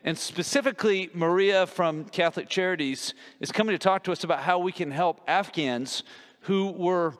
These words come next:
evacuated by the airlift, okay, and who have been brought to the United States by the U S government. Most of them don't know Jesus yet.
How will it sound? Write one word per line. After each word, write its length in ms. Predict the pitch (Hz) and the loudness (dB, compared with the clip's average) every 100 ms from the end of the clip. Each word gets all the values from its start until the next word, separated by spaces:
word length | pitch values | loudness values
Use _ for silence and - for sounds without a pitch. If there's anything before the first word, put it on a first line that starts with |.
| - - - | -20 -20 -4
evacuated 800 | 160 170 190 208 185 156 147 131 | 2 4 4 4 2 2 2 2
by 160 | 160 170 | 4 4
the 120 | 170 | 4
airlift, 640 | 165 147 107 - - - - - | 2 2 -2 -4 -12 -16 -14 -10
okay, 380 | 135 156 139 - - | -2 0 0 -4 -2
and 220 | 151 147 | 0 0
who 220 | 139 196 | -2 2
have 180 | 180 151 | 2 2
been 260 | 160 139 | 0 -2
brought 360 | 104 151 180 190 | 0 2 2 -2
to 100 | 180 | -4
the 60 | 165 | -2
United 320 | 160 175 170 | 0 0 -2
States 580 | - 170 160 - - - - - _ _ _ - | -2 -2 -2 -6 -8 -8 -16 -20 _ _ _ -12
by 260 | 120 170 185 | 4 6 6
the 100 | 180 | 4
U 160 | 180 | 2
S 140 | 170 - | 2 2
government. 440 | 156 143 139 165 - _ _ - | 0 2 -2 -6 -10 _ _ -8
Most 420 | 143 190 240 - | 2 4 4 -2
of 160 | 269 160 | -2 2
them 380 | 165 160 156 - - - | 2 0 -4 -10 -20 -6
don't 240 | 160 170 160 | -2 -2 -2
know 200 | 147 147 | -2 -2
Jesus 680 | 117 139 131 139 - - _ _ _ | -2 -4 -4 -8 -8 -10 _ _ _
yet. 420 | 127 127 180 - | -2 0 0 -2